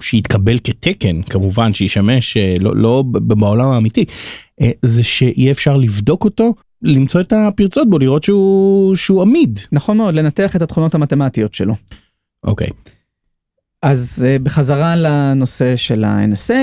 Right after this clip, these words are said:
Speaker 2: קודם כל הם פרסמו את האלגוריתם, הם הלכו על השיטה, הם שמו את זה ב-ePrint, זה המקום שרוב מוחלט של מאמרי הקריפטוגרפיה נמצאים בו לגישה חופשית.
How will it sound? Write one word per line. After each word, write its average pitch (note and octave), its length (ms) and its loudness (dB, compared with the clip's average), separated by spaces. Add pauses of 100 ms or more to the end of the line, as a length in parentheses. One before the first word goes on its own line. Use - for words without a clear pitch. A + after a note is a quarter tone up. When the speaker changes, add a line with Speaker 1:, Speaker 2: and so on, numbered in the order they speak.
(480)
Speaker 2:
קודם A#3+ 140 2
כל B3 100 0
הם A3+ 80 0
פרסמו E3+ 360 -2
את D#3+ 80 -4
האלגוריתם, C#3 300 0
הם D3+ 120 0
הלכו D#3 240 -2
על D3 100 0
השיטה, C3 500 -2
הם E3+ 120 0
שמו E3 320 -2
את D3+ 60 -4
זה C#3 220 -2
ב-ePrint, D#3+ 1080 -2
זה C#3 300 -2
המקום D3+ 520 -2
שרוב - 1300 -4
מוחלט D3 380 -2
של D#3 120 -2
מאמרי C3 300 0
הקריפטוגרפיה C3+ 640 -2
נמצאים B2+ 420 0
בו B2+ 120 0
לגישה A2 640 -2
חופשית. - 560 -4